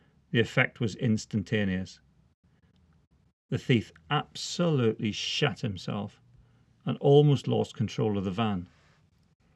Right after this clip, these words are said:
He slammed the brakes on, jumped out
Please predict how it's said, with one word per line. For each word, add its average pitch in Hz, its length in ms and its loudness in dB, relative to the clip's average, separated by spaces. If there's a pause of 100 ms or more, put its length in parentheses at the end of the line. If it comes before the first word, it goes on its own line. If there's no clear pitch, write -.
(480)
He 135 60 -4
slammed 165 440 2
the 160 80 4
brakes 107 380 -4
on, 110 220 -4 (540)
jumped 160 380 2
out - 220 -2